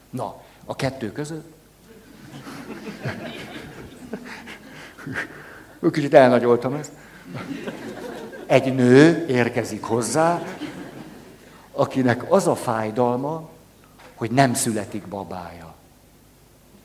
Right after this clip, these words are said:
Ez a fájdalma. És hát már mindent megpróbált, ezért elmegy a rabbihoz, hogy: „Rabbi,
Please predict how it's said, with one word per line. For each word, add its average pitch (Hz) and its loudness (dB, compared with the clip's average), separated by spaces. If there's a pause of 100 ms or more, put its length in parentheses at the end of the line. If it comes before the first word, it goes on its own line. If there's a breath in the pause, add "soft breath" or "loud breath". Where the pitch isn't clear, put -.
(560)
Ez 120 -6
a 113 -6
fájdalma. 98 -8
És 104 -12
hát 123 -8
már 127 4
mindent 131 -2
megpróbált, 160 -2
ezért 127 -6
elmegy 131 -2
a 110 -8
rabbihoz, 147 -6
hogy: 123 -8
„Rabbi, 131 -6